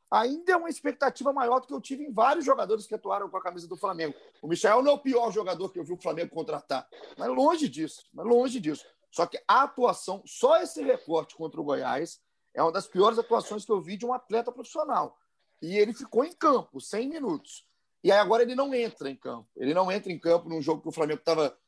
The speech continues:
ainda muito cansado, né? Enfim. O que que acontece com o Michael, cara? O Michael, qual que é o momento, qual que é o status do Michael hoje no Flamengo, que chegou como uma grande aposta, passou ali com uma,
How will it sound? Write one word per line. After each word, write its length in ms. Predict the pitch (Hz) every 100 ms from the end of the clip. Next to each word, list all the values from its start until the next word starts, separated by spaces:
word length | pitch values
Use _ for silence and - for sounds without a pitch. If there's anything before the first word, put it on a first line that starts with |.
| _
ainda 220 | - 156 156
muito 180 | 170
cansado, 760 | - 175 147 - 160 175 160 131
né? 300 | 147 156 135 _
Enfim. 500 | 147 190 - 160 143 - _ _ _
O 120 | 190
que 120 | 302
que 80 | 330
acontece 600 | 311 320 - 220 185 -
com 100 | 180
o 40 |
Michael, 540 | 170 160 170 135 120 110
cara? 280 | 143 135
O 20 | 143
Michael, 640 | 151 156 160 208 202 165 _ _ _ _ -
qual 200 | 208 247
que 80 |
é 40 | 294
o 80 | 294
momento, 560 | 277 202 175 165 -
qual 160 | - 208
que 80 | 294
é 40 |
o 60 | 294
status 640 | - - 190 180 165 127
do 80 | 156
Michael 460 | 156 147 151 151 151
hoje 220 | 151 143
no 100 | 143
Flamengo, 420 | 139 127 156 165 _ _ _
que 100 | -
chegou 340 | 156 160 160 180
como 180 | 175
uma 160 | 160 160
grande 260 | 139 151 135
aposta, 720 | - 160 196 185 - 175 - _ _
passou 440 | - 151 - 180 175
ali 120 | 160
com 120 | 151
uma, 160 | 156